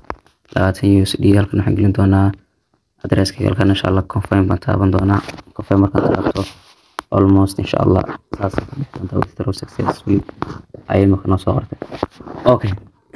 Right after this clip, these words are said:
Waxaan sugi doonaa, insha Allah, meesha inuu ay ka soo dhacdo seven point two. Soo jeedo six point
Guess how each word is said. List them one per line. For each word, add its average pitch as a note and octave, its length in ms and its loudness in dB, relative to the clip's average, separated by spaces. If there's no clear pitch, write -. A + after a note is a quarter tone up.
Waxaan - 160 -18
sugi C3+ 160 6
doonaa, A2 140 6
insha A2+ 120 0
Allah, A2+ 120 4
meesha A2+ 220 4
inuu G#2 180 4
ay G2 140 -6
ka - 80 -12
soo - 160 -6
dhacdo G#2 220 2
seven G2+ 220 4
point F#2+ 200 2
two. G#2 360 2
Soo G#2+ 200 2
jeedo G2+ 220 2
six G#2 260 4
point - 240 -2